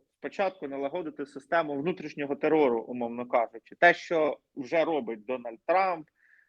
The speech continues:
е, вводячи там морську піхоту, наприклад, взагалі в окремі штати,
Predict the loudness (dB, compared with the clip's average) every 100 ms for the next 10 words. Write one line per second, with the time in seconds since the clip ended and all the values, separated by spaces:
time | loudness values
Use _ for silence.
0 | _ -4 -2 -4 -6 2 4 4 2 -4
1 | -4 -6 -6 -20 _ 2 2 2 0 2
2 | 0 0 4 4 4 -2 -4 -2 -2 -2
3 | -8 -8 0 2 2 0 2 2 2 0
4 | -4 -2 0 0 0 6 8 6 -2 -16
5 | 6 8 8 4 -6 -12